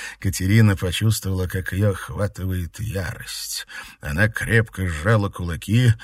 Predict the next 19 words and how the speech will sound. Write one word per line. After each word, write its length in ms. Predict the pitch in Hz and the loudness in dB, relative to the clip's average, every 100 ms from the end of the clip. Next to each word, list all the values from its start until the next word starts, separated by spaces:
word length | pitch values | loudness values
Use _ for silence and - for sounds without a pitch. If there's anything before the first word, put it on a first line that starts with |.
| - - | -8 -10
её 180 | - 92 | -2 0
дыхание 440 | 95 - 110 110 | 0 4 6 8
участилось, 880 | 104 - 95 - 104 127 127 110 - - - - | 6 2 -2 0 2 4 6 4 2 -6 -16 -10
платье 540 | - 117 139 120 135 | 2 6 8 6 2
начало 400 | 127 135 117 120 | 2 2 4 4
менять 500 | 120 117 110 117 117 | 8 8 8 6 4
очертания 720 | 117 131 127 110 98 95 101 | 0 0 -4 -2 0 2 2
и 60 | 101 | 0
цвет. 640 | - 76 73 65 - - - - - - - | -4 -6 -6 -6 -8 -12 -12 -14 -14 -14 2
«Лучше 460 | 107 123 127 127 | 6 8 8 6
тебе 300 | 120 127 127 | 6 6 6
не 160 | 123 123 | 8 6
ссориться 580 | - 127 104 82 - 92 | 6 6 8 6 0 -2
с 80 | - | 6
нами, 280 | 101 101 | 6 6
сестра 380 | 104 113 - 110 | 4 0 4 6
тьмы», — 360 | 110 123 143 147 - - - | 6 2 0 -4 -12 -14 -10
сказала 540 | - 95 85 80 78 | -6 -4 -4 -4 -8
Кира. 420 | - 85 76 80 | -8 -6 -2 -4